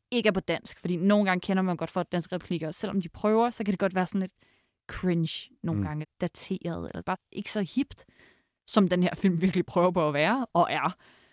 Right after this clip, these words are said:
Speaker 1: Så for mig har det virkelig en god effekt, at det er på norsk, fordi man lige får det der lille lag imellem, som gør, at man kan leve sig fuldt ind i, hvad de siger. Og så er norsk bare stadig fucking fedt.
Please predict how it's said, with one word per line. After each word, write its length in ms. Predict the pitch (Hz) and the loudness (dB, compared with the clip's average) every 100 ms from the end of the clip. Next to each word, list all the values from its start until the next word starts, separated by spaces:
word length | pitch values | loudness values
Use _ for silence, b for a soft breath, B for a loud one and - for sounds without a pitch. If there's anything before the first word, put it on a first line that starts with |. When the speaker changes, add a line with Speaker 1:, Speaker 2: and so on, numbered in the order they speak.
| b b _ - | b b _ -8
Speaker 1:
Så 180 | - 226 | -4 -2
for 120 | 233 | 2
mig 160 | 214 269 | 2 4
har 200 | 370 339 | 2 0
det 220 | 247 240 | -2 0
virkelig 240 | 359 339 | 0 2
en 100 | 233 | 0
god 220 | - - | -2 -6
effekt, 460 | 240 - 359 - - | -8 -4 -2 -2 -6
at 60 | - | -4
det 40 | 196 | -2
er 40 | |
på 120 | 175 | 0
norsk, 500 | 180 147 143 - - _ - | 0 0 -6 -14 -20 _ -6
fordi 160 | 202 | -4
man 240 | 208 220 240 | 0 0 2
lige 240 | 339 339 | 0 0
får 140 | - 294 | -2 -6
det 140 | 254 | -4
der 80 | 277 | -6
lille 600 | 277 294 311 311 311 247 | -4 -4 -2 0 0 0
lag 180 | 220 - | -2 -2
imellem, 500 | 185 165 - 160 170 | -4 -4 -6 -6 -6
som 240 | - 170 | -4 -4
gør, 100 | 156 | -4
at 100 | 151 | -6
man 160 | 160 156 | -6 -4
kan 260 | 170 156 - _ _ _ | -4 -4 -6 _ _ _
leve 340 | 165 175 175 165 | -4 0 0 -2
sig 140 | 160 | -8
fuldt 380 | - - 226 - | -4 4 4 2
ind 140 | 139 - | -6 -4
i, 140 | 113 - | -6 -2
hvad 140 | 160 | -2
de 80 | - | -2
siger. 260 | - - 135 _ _ _ _ _ _ - | -10 -10 -12 _ _ _ _ _ _ -4
Og 140 | 170 | 0
så 100 | 180 | 2
er 40 | 180 | 2
norsk 280 | 165 160 | 2 -2
bare 140 | - - | -6 -10
stadig 280 | - - 151 | -8 -10 -10
fucking 200 | - - | -14 -12
fedt. 320 | - - | -12 -12